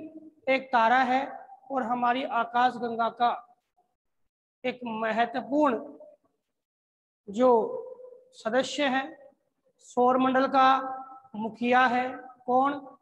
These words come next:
सूर्य। इसके अलावा हमने जाना कि जो हमारी आकाश गंगा है, उसमें,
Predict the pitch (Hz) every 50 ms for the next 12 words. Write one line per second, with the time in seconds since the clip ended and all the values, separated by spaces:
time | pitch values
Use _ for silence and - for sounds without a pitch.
0 | _ _ _ - - 240 240 240 240 262 277 269 269 302 - _ _ _ _ _
1 | _ _ _ _ _ _ - 254 - - 294 302 311 311 320 320 311 311 320 311
2 | 262 285 269 269 285 294 320 339 - - - - - - - - - _ 294 285
3 | 294 320 285 277 277 277 285 302 311 285 269 247 - 247 269 285 285 254 269 269
4 | 262 247 254 240 233 233 254 285 294 294 - - 247 240 - - 269 285 285 240
5 | 202 208